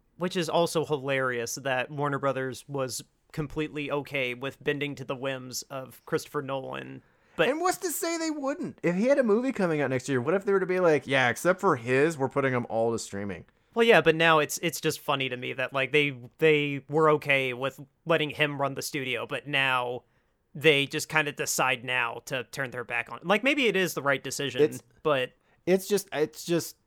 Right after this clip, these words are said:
Speaker 2: one of those things where I, I just, I look at it like, man, do you not understand the P R nightmare this could be made into?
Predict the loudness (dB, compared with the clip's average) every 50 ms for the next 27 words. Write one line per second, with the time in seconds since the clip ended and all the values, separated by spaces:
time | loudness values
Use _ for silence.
0 | _ _ -6 -4 0 0 2 2 2 0 0 0 -2 -2 -2 -2 -2 -4 -4 -4
1 | 0 0 2 2 2 2 2 0 0 -2 -4 _ _ _ _ _ _ _ _ _
2 | _ _ _ _ _ _ _ _ _ _ _ _ _ _ _ _ _ _ _ _
3 | _ _ _ _ _ -4 -4 -2 -2 -2 -2 -2 -2 0 0 0 -2 -2 -2 -2
4 | 0 2 2 2 2 2 2 2 2 2 2 0 -2 -4 -6 -6 -8 -8 -6 -6
5 | -4 -2 -2 -2 -2 -4 -6 -8 _ _ _ _ _ _ _ _ -20 -20 -20 -20
6 | _ _ _ _ _ _ _ _ _ _ -8 -6 -4 -4 -4 -2 0 2 4 4
7 | 2 0 -2 -2 -2 0 -2 -2 -2 -2 -2 0 0 0 0 0 -2 -2 -4 -4
8 | -6 -4 0 2 4 4 4 2 0 0 -2 -2 -2 -2 -2 -2 -2 -2 -2 -4
9 | -4 -6 -6 -6 -6 -4 -4 -2 -2 -2 -2 -2 -4 -6 -6 -6 -6 -4 -6 -8